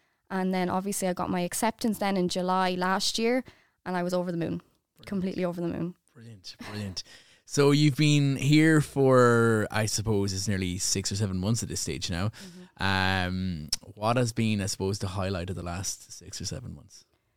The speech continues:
Speaker 1: It's just been everything, really. Like, I'm not gonna lie, it's been stressful. There's been a lot of deadlines that we've had to push towards. But in general, it's just college life in general. I just love, love the atmosphere.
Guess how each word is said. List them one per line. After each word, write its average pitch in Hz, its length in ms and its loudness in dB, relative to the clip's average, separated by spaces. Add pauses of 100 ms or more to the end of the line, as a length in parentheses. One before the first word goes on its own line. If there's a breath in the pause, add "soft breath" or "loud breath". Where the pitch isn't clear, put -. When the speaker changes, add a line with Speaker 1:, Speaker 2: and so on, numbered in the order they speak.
(180)
Speaker 1:
It's - 160 -6
just 330 180 -2
been 262 140 0
everything, 233 360 0
really. 185 280 -4
Like, 202 180 -4
I'm 220 100 2
not 247 140 0
gonna 190 180 -4
lie, 185 140 0
it's - 280 -4
been 247 160 0
stressful. 220 600 0 (320 loud breath)
There's 214 160 -4
been 202 140 -2
a 190 60 0
lot 196 180 4
of 214 80 -4
deadlines 202 540 0
that - 120 -4
we've 196 140 -6
had 190 180 -6
to 185 100 -6
push - 380 -4
towards. 202 540 -4 (520)
But 202 100 -2
in 202 140 0
general, 208 340 0
it's 202 140 -2
just - 160 -6
college 202 400 -2
life 185 180 -2
in 185 80 -4
general. 175 260 -2
I 175 120 -4
just 180 200 -6
love, 175 400 -4
love 180 200 -8
the 190 80 -4
atmosphere. 196 640 0